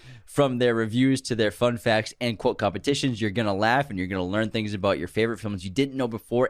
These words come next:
As a movie buff myself, as well as being a stunt performer in the industry, I love listening to their episodes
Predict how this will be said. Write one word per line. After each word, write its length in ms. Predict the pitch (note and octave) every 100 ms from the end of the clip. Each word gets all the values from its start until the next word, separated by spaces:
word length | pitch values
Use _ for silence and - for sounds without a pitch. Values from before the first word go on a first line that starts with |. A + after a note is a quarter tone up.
| -
As 180 | B2+
a 80 | A#2
movie 300 | A2+ C3 B2
buff 260 | G#2 A#2 -
myself, 480 | A2 G#2 - A#2 - -
as 160 | B2+ A#2
well 160 | C3
as 100 | B2+
being 260 | A2+ B2 A#2
a 100 | B2
stunt 280 | - D#3 D3
performer 340 | A#2 C3 B2 A2+
in 120 | C#3+
the 140 | D3+ G#2
industry, 420 | B2 A#2+ - B2+ -
I 80 | C3
love 340 | D#3 G3 E3+
listening 280 | F3+ E3 D#3+
to 80 | C#3+
their 120 | C#3
episodes 420 | C3 A#2 C3 A#2+